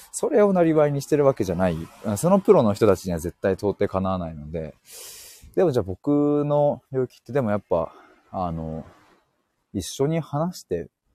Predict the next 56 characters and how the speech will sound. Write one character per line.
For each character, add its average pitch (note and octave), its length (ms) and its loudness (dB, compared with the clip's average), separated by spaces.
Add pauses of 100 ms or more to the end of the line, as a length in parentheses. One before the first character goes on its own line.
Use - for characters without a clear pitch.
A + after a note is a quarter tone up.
(640)
深 - 220 -8
め G#2+ 140 -2
る C3 160 0
っ - 100 -20
て - 80 -10
い C#2+ 60 -10
う。 - 40 -14 (300)
<laughs> - 360 -6
な A#2 60 -2
ん G#2 40 -6
か、 - 180 -4 (380)
で B2+ 80 6
も G#2+ 120 2
こ - 180 -4
れ A#3 80 4
っ - 20 -18
て - 260 -2
ど A#3+ 320 4
う、 - 140 -2 (100)
で B2+ 100 0
も G#2 120 -4
こ - 220 -8
の G#3+ 140 -6
需 F#3 220 0
要 A#3 180 0
は G3+ 100 2
絶 A2+ 220 -4 (120)
対 A#3 180 -4
あ B3+ 60 0
る B3+ 100 -2
と C3 100 4
思 A#2 160 -2
う - 20 -2
ん A2+ 40 -4
で G#2+ 40 -6
す G#2+ 100 -8
よ F2+ 60 -2
ね。 E2 220 -10 (540)
だ E3 80 -8
っ - 40 -12
て - 100 -2
僕 G#2 300 -2
も A3 80 0
し - 140 -6
て G3+ 80 6
ほ F#3+ 140 -4
し G#3 160 -4
い - 40 0
っ - 20 -6
て - 200 -6
い E2 100 -4
う。 - 100 -12 (720)
僕 A#2+ 220 -2
が A3 80 0
や G3+ 120 -6
っ - 60 -8